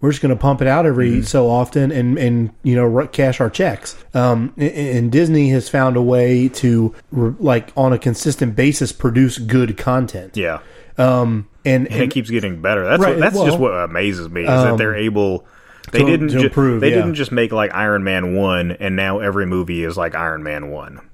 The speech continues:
Speaker 2: You
Speaker 1: Right.
Speaker 2: know what I'm saying? Like, they've pushed the bar with almost every single one of these films, at least the ones that, that, uh, kinda like, I, I mean, I, actually, I would say that eighty percent of them, they've pushed the bar forward.
Speaker 1: Yeah.
Speaker 2: Um,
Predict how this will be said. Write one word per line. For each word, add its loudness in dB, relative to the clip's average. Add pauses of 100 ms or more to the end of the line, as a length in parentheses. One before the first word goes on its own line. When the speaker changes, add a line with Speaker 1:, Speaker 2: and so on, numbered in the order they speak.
Speaker 2:
You -2
Speaker 1:
Right. 2
Speaker 2:
know 0
what 0
I'm -6
saying? -2
Like, -2
they've 0
pushed -2
the -2
bar 0 (160)
with -2
almost 0
every -2
single -6
one -4
of -8
these -10
films, -8
at -2
least -2 (340)
the 0
ones 0
that, -2 (160)
that, -4
uh, -4 (160)
kinda -6
like, -8 (180)
I, -6
I -2
mean, -2
I, -8 (340)
actually, -4
I 0
would -4
say -4
that -2 (180)
eighty 0
percent -2
of -4
them, -6 (400)
they've -2
pushed -2
the -4
bar -2
forward. -4
Speaker 1:
Yeah. 2 (440)
Speaker 2:
Um, -2